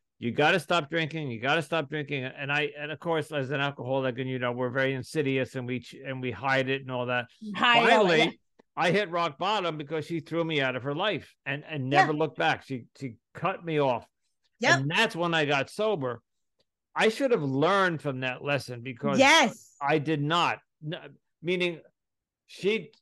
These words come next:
Speaker 1: had self-respect and self-dignity to say, "Enough. I cannot take
Speaker 2: Enough.
Speaker 1: his,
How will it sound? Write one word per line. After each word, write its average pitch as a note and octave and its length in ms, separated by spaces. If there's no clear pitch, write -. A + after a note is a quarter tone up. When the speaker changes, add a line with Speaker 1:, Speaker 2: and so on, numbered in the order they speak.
Speaker 1:
had E3 320
self-respect F3 840
and C#3 100
self-dignity C#3+ 840
to C3 140
say, B2+ 360
"Enough. C#3+ 460
I B2+ 100
cannot D3 400
take A#3 160
Speaker 2:
Enough. G3 180
Speaker 1:
his, D3+ 120